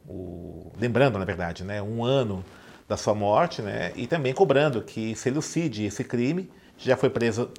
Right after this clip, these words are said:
foram presos dois suspeitos, né, mas a questão agora é quem mandou matar esses suspeitos. E tem uma série de matérias, de reportagens, né, que estão apontando um pouco a presença das milícias, né, como as principais responsáveis, né, ou suspeitas, melhor dizendo,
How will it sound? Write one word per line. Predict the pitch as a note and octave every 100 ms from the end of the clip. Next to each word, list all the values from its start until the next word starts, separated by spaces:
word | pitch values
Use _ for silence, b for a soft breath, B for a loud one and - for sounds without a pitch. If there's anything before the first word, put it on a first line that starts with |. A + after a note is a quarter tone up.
| -
foram | - C3+
presos | A#2 B2 G#2 G2+
dois | A2 A2
suspeitos, | C#3+ - C3+ E3 C#3 G2+
né, | G#2+
mas | A#2+ G#2 G2+
a | G#2
questão | G#2 G#2+ A2
agora | G#2 G#2+
é | A#2+
quem | C#3 D3+
mandou | C#3 D3 A2+ A2+ A2 B B B B B
matar | A2 G#2+ A2+
esses | G#2
suspeitos. | A#2 - F#2+ E2+ - - - b b b b
E | C#3 E3 E3 D#3 D3 C#3 C#3 C3
tem | D#3+
uma | D#3+
série | - A3
de | -
matérias, | D#3+ A#2+ B2 C3 A#2+ G2+
de |
reportagens, | G#2+ A#2+ G#2+ G#2+ A#2+ B2 G#2+ F#2
né, | A2+
que |
estão | A#2+
apontando | D3+ F#3+ F#3 D#3+ E3+ A#2+
um |
pouco | G2+ A#2+ C3 B2+
a |
presença | B2+ D3+ C#3 A#2+ D#3+ D#3 A#2
das | A2+
milícias, | B2 A#2+ D#3 D3+ - F#2
né, | G#2+ B2+ -
como | A2+ A#2+ B2+ B2 G#2+ G2 F2 F2+ b b b
as | - G2+
principais | B2+ B2 C3 C#3+
responsáveis, | C#3 D3+ D3 B2 G#2+ G2+ F#2
né, | A2+
ou | G#2+
suspeitas, | - - - C3 A2+
melhor | G#2 G#2
dizendo, | F#2+ F#2+ G#2 G#2+